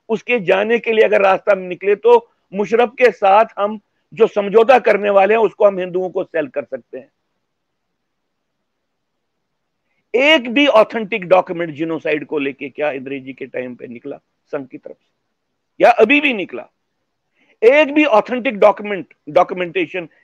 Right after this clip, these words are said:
Islamic fundamentalism के जो expansion पे हैं, terrorism को लेके हैं, जिसको आप अंतर्राष्ट्रीय स्तर पे दिखा सकते हैं, जिसको आप राष्ट्रीय स्तर पे दिखा सकते हैं,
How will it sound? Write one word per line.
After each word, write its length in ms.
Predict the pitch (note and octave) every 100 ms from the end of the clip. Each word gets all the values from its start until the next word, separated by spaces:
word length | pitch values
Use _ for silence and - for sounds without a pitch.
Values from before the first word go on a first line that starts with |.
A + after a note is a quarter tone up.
| -
Islamic 540 | G3+ - G#3+ A3 A3+ D#3
fundamentalism 920 | _ F#3 G3+ G#3 G#3 G3 G3+ F#3 G3+
के 280 | - F#3+ G3+
जो 200 | E3+ G3+
expansion 680 | - _ G3+ A3 E3+ F#3+
पे 120 | -
हैं, 360 | D3 _ - F#3+ - _ _ _ _
terrorism 440 | G#3+ G#3+ A#3+ G#3+ A#3+
को 160 | G#3+
लेके 320 | G3+ F#3 F#3 F3
हैं, 200 | F3 F#3 _ _ _
जिसको 240 | F#3 G3 C4
आप 160 | A#3+
अंतर्राष्ट्रीय 540 | A3+ G#3 A#3 A3 - C4
स्तर 220 | - G#3+
पे 160 | E3+ F3+
दिखा 260 | D3+ D3+
सकते 320 | C#3 B2+ -
हैं, 100 | D#3 _ _ _
जिसको 200 | F3 F#3
आप 120 | A#3+ G3+
राष्ट्रीय 360 | G#3 - D4+
स्तर 220 | B3+ A3+
पे 140 | F3+ F3
दिखा 240 | D3 C#3+
सकते 320 | C#3+ B2+ -
हैं, 80 | D3